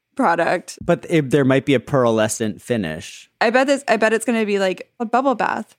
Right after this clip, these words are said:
Speaker 2: Yeah, but it's probably gonna be, like, colored pink. But I just, I don't know. I just feel like I trust Kylie with a lip kit. I trust her with the fragrance even.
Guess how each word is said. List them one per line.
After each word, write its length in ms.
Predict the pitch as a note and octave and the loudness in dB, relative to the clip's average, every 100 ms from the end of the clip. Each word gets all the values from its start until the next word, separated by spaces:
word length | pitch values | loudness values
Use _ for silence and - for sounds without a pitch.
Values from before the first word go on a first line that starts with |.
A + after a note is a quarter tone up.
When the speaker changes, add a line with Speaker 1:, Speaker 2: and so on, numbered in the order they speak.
| _ | _
Speaker 2:
Yeah, 440 | D3+ D#3+ E3 C3 | -4 0 2 2
but 180 | A2+ C3+ | 0 0
it's 120 | C3 | -2
probably 200 | - C#3 | 0 0
gonna 160 | C3+ C3+ | 2 2
be, 120 | C3 | 2
like, 260 | B2 A#2+ - | 2 0 -2
colored 440 | C3+ B2 A#2 A#2 | -2 0 0 -2
pink. 480 | - B2 G#2 - - | -2 0 0 -4 -10
But 100 | - | -6
I 180 | A#2 A#2+ | -2 0
just, 220 | D3 E3 D3 | 0 -2 0
I 60 | |
don't 160 | E3 C#3 | 0 0
know. 220 | F#2 D#2 _ | 0 -4 _
I 100 | C3+ | -6
just 200 | D3 D#3 | -4 -4
feel 100 | D#3+ | 0
like 300 | C#3+ B2 - _ - - - _ | 0 -2 -6 _ -20 -20 -20 _
I 100 | C3+ | -8
trust 300 | - F3+ - | -2 -2 -2
Kylie 460 | - D3+ D3 D3 C#3+ | -2 0 2 2 2
with 180 | A#2+ | 0
a 60 | G#2+ | -2
lip 360 | F#2+ B2+ - - | -2 -2 -2 -4
kit. 480 | - C#3+ C#3+ - _ _ _ _ | -2 0 0 -4 _ _ _ _
I 80 | C3+ | -10
trust 340 | - C3+ - | -4 -4 -2
her 80 | C3 | -4
with 120 | A2+ | -4
the 80 | F#2+ | -6
fragrance 640 | - D3 C#3 B2+ C#3 C3+ | -4 0 0 0 0 0
even. 640 | C#3 C3 C3 C3 B2+ B2+ | -2 0 0 0 0 -2